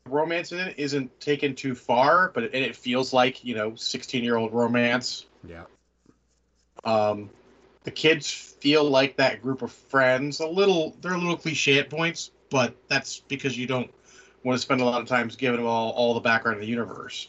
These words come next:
Speaker 1: And in fact, honestly, you get sort of the end of the background when you get to the end and their families show up, and you're like,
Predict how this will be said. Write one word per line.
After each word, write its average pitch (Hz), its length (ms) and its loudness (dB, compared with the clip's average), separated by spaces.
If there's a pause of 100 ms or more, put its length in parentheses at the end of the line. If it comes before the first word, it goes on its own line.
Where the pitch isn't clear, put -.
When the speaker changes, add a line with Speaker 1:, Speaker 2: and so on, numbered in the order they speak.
(420)
Speaker 1:
And 160 100 4
in 156 60 4
fact, 190 260 4
honestly, 160 360 0
you 139 120 -8
get 180 220 -2
sort 175 220 2
of 139 100 0
the 151 240 -2
end 170 180 0
of 160 60 -2
the 139 80 -6
background 123 440 2
when 123 100 -10
you 123 80 -10
get 143 260 -8
to 127 100 -12
the 123 200 -12
end 131 280 0
and 117 140 -4
their 113 160 -4
families 147 480 0
show 107 380 -6
up, 107 220 -4 (520)
and 127 160 -2
you're 139 80 4
like, 135 180 2